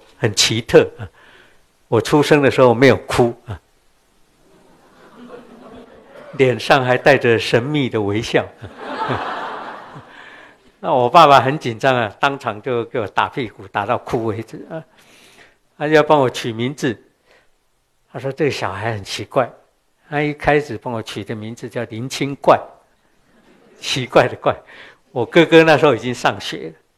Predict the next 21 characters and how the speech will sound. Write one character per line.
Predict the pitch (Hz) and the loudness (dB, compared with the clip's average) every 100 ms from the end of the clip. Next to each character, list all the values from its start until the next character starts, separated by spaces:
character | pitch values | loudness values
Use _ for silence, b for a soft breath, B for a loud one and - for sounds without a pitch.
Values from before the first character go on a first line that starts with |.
| _ | _
说 | - | -16
：“哎 | - 143 - | -10 -10 -10
呀， | 143 | -10
这 | 143 151 | -6 -6
林 | 139 | -6
清 | 147 151 | -10 -10
怪 | 147 147 | -6 -6
不 | 120 139 | -2 -2
好 | 104 | -4
听， | - 127 - _ b b b | -6 -16 -18 _ b b b
叫 | - 143 | 0 0
林 | 120 139 | 0 -6
清 | 151 175 170 | -6 -6 -6
奇 | - - 104 101 120 | -6 -8 -8 -8 -10
比 | - | -10
较 | 104 110 | -10 -10
好。” | - 220 _ _ b b b b b _ - | -10 -16 _ _ b b b b b _ -10
我 | |
爸 | - 120 | 0 0
爸 | 104 | 0
说 | 101 | -4